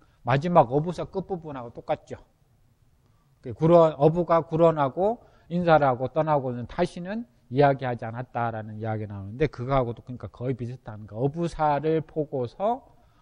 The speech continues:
아, 권근이 세상사 위태로움에 대한, 그러니까 이렇게 생각해 보시면 돼. 고려 말, 조선 초로 넘어가는 과정 속에서 상당히, 아, 그 생명의 위태로운 뭐 이런 것들이 많이 났을 거 아니에요, 그죠?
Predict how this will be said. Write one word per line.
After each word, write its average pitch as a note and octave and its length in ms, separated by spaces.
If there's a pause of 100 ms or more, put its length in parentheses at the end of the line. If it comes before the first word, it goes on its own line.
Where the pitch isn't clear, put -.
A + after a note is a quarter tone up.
(120)
아, A2 560
권근이 C#3 840 (440)
세상사 D#3+ 580
위태로움에 B2 800
대한, G2+ 240 (480)
그러니까 E3 180
이렇게 G#3 240
생각해 F#3+ 320
보시면 F3 360
돼. G#2+ 260 (240)
고려 F3 320
말, C#3 320 (220)
조선 D#3+ 300
초로 F3 240
넘어가는 D3 600
과정 D3+ 380
속에서 B2+ 540 (540)
상당히, E3 640 (280)
아, B2+ 580
그 C#3+ 340
생명의 D#3+ 580
위태로운 B2+ 720 (300)
뭐 C3+ 100
이런 F3+ 240
것들이 D3 320
많이 A#2 260
났을 F3 340
거 C#3+ 120
아니에요, A#2 220
그죠? D#3+ 340